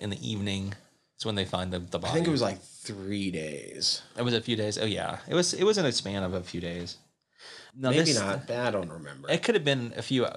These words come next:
Speaker 1: within the context of a few days. Let's
Speaker 2: Mm-hmm.
Speaker 1: put it that way. It was before Christmas. I know that 'cause the, it happened on the twenty-first. When they found the body, the dad I D'd it 'cause the mom decided she didn't, she couldn't.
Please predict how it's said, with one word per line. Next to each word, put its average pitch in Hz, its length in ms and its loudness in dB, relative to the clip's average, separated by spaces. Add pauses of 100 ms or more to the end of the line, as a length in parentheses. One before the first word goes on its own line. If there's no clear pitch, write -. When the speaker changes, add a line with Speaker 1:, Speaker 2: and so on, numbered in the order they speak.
(320)
Speaker 1:
within 165 280 4
the 143 80 4
context 110 460 2
of 85 60 -6
a 85 60 -4
few 80 140 -8
days. 82 220 -4
Let's 113 100 2
Speaker 2:
Mm-hmm. 107 100 2
Speaker 1:
put 101 60 2
it 87 40 -2
that 92 140 4
way. 82 60 2
It 113 40 4
was 120 100 4
before 117 280 2
Christmas. 92 400 -2
I 104 60 0
know 110 160 2
that 101 180 2
'cause 98 200 -4
the, 98 200 0
it 101 60 -2
happened 117 320 2
on 107 60 -2
the 107 80 -2
twenty-first. 98 680 -2 (720)
When 131 140 -2
they 107 100 4
found 143 380 4
the 127 60 4
body, 95 600 4 (440)
the 98 100 -6
dad 117 680 2 (220)
I 101 180 0
D'd 104 280 2
it 95 140 2
'cause 101 160 -2
the 95 80 -2
mom 101 240 2
decided 92 340 0
she - 140 0
didn't, 98 240 -4 (100)
she - 140 -4
couldn't. 90 500 -4